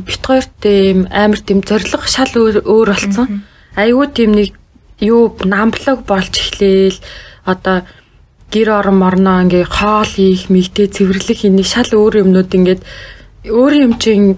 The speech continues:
Speaker 1: гэж бодохоор шал хүн өөр болчт юм байлээ шүү дээ. Айгүй муухай гэхгүй.
Speaker 2: Мгм.
Speaker 1: Тэгэл нөгөө өөр юм <clears throat> байр марандаа ороод тэгэл би их сургуультай явал тэгээ байжсэн чинь билет зарагтаа болцсон. Нөгөө хямдхан билет минь олтгой болцоо. Тэгээ орлого багтай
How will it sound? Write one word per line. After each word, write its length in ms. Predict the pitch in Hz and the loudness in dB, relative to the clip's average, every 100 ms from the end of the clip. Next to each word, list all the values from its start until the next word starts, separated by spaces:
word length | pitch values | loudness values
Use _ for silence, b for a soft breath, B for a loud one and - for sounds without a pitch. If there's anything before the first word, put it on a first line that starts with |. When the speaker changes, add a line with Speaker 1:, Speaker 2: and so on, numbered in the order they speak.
| - | 0
Speaker 1:
гэж 240 | 208 - | -4 -2
бодохоор 400 | 190 - 208 196 | -6 -4 -2 -2
шал 240 | 196 220 - - - | -2 -4 -6 -16 -2
хүн 120 | 226 | 2
өөр 160 | 220 247 240 | 2 2 -2
болчт 240 | - - | -6 -4
юм 100 | 233 220 | 0 0
байлээ 160 | 214 | 0
шүү 120 | 269 - | -2 0
дээ. 100 | 202 | 0
Айгүй 140 | 196 | 2
муухай 280 | 190 202 202 202 | 0 0 -4 -4
гэхгүй. 340 | - - 247 196 | -6 -2 -4 -4
Speaker 2:
Мгм. 80 | 190 B 202 B 220 - | -4 B -4 B -8 -6
Speaker 1:
Тэгэл 260 | 254 269 247 | -2 2 2
нөгөө 220 | 240 233 226 | 2 2 2
өөр 140 | 240 254 240 | 2 2 0
юм 80 | 226 - - 277 | -2 -4 -4 0
<clears throat> 300 | 269 240 - | 0 0 -2
байр 180 | 214 214 | -2 0
марандаа 480 | 202 196 202 202 190 | 2 2 2 2 0
ороод 240 | 190 190 - | 0 -2 -2
тэгэл 320 | 208 208 208 - B | 0 0 -2 -8 B
би 160 | - 220 | -2 0
их 140 | 202 | 0
сургуультай 560 | - 208 214 214 202 196 | -2 -2 -2 -2 0 0
явал 160 | 190 196 | 0 -2
тэгээ 240 | 226 269 | -2 0
байжсэн 480 | 254 214 214 - 196 | 0 0 -2 0 -2
чинь 240 | 208 190 B B - | 0 -2 B B -4
билет 320 | 220 269 262 | -2 -4 -4
зарагтаа 400 | 196 - - 196 | -6 -6 -4 -4
болцсон. 540 | 185 - - - - _ b b b b | -4 -8 -12 -18 -18 _ b b b b
Нөгөө 160 | 202 208 | -2 0
хямдхан 320 | 220 233 302 | 0 0 0
билет 320 | 262 220 208 | 0 0 -2
минь 160 | 202 196 | 0 0
олтгой 360 | 190 - 254 196 | 0 -2 -4 -2
болцоо. 640 | 185 - 269 285 285 285 - - | -4 -4 0 2 2 0 -4 -12
Тэгээ 240 | - 302 | -2 0
орлого 400 | 269 247 - 302 | 0 -2 -4 -4
багтай 480 | - 226 - 240 220 | -4 -6 -4 -2 -2